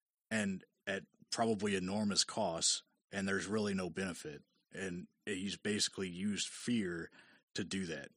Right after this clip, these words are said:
not only to get elected, but to get reelected, but to see, "Hey, look at what I've done. I've saved your lives. You know, thank me, you know, bow down and kiss my feet because I saved your life."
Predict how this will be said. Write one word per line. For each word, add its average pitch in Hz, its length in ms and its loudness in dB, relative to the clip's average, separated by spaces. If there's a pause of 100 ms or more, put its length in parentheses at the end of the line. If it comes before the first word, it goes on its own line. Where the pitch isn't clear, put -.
(120)
not 104 180 0
only 95 200 -2
to 87 280 -4
get 87 300 -4
elected, 90 600 -2
but 80 140 -8
to 82 80 -10
get 80 200 -8
reelected, 95 720 -2 (300)
but - 120 -4
to 92 60 -2
see, 107 260 4
"Hey, 107 200 4
look 101 220 0
at 107 80 -2
what 95 120 -2
I've 87 180 -2
done. 107 260 2
I've 87 160 -2
saved 110 300 2
your 87 120 -2
lives. 104 480 2 (380)
You 117 120 4
know, 104 140 2
thank 120 400 2
me, 120 280 8
you 110 100 4
know, 113 380 4
bow 95 360 0
down 98 280 2
and 85 140 -4
kiss - 240 0
my 85 140 -4
feet 117 280 0
because 92 300 -4
I 87 100 -4
saved 113 320 2
your 90 100 -2
life." 110 320 2